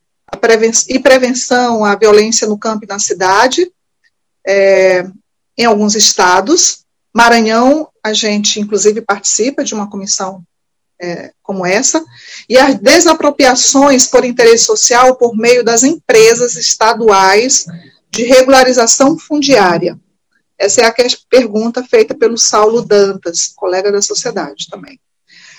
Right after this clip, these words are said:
Grazi, pelo Facebook, tá perguntando:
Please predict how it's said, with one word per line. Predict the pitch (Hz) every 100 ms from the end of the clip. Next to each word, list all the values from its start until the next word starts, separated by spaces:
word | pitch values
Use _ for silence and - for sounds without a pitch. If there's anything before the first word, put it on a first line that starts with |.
| _ _
Grazi, | 196 240 262 277 269 240 214
pelo | 220 214
Facebook, | - 240 247 - 180 254 254
tá | -
perguntando: | 247 240 269 247 262 226 208 196 180 190